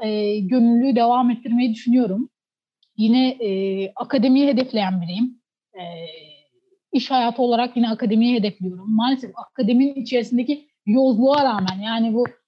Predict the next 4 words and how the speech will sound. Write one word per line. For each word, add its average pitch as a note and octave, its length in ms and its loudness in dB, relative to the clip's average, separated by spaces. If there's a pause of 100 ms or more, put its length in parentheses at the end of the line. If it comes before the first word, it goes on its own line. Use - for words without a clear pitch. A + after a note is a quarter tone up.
(140)
e, G#3+ 80 -6 (720)
işte G#3+ 320 -8 (100)
adam A#3 420 2
kayırmalara, A3 800 0